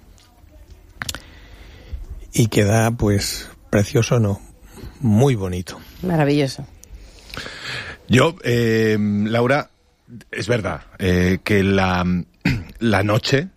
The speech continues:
Speaker 3: el, el di-, el disparo de ese castillo de fuegos artificiales es espectacular, pero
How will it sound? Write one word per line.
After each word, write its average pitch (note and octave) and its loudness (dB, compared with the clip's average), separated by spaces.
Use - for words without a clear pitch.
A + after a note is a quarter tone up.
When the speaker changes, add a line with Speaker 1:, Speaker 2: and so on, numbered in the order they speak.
Speaker 3:
el, F#2 0
el G#2 2
di-, G#2 0
el G#2 0
disparo G#2 2
de B2+ 0
ese G#2+ -4
castillo G#2 0
de F#2 0
fuegos G2+ 0
artificiales G2 0
es A#2+ -2
espectacular, C3 0
pero A2 0